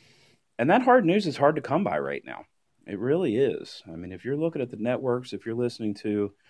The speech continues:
um, a lot of radio programming, a lot of that stuff is geared towards compliance with what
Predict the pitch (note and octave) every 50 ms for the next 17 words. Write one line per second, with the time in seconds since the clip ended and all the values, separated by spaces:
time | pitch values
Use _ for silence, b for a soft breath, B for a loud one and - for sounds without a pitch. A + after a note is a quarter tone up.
0 | b b b b b b b b _ - G2 F#2 F2 E2+ E2 E2 E2 D#2+ D#2 -
1 | _ - E2+ B1+ - - F#2 F2 F#2 G#2 A2+ A2+ F#2+ G2+ A2 A2 A#2+ A#2+ A2+ G#2+
2 | - - A2 G#2+ G#2 G#2 G#2+ G#2+ G#2+ G#2 G#2 G#2 - - _ _ _ _ _ _
3 | _ _ _ _ _ _ _ _ _ _ _ _ - A#2 A#2+ B2 C#3 E3+ F#3+ F3+
4 | F3+ F3+ - - E3 E3+ E3+ E3+ D#3+ D3 C3+ A2+ G#2+ B2+ C#3+ D#3+ E3 D#3+ - -
5 | - C3+ C#3 C#3+ C#3+ C#3+ - - - - _ - - - - F2 - - A#2+ A#2
6 | A#3+ A#3+ - - - - - - - - F2+ F#2+ - - - F#2+ F#2+ G#2 G2 F#2
7 | - - -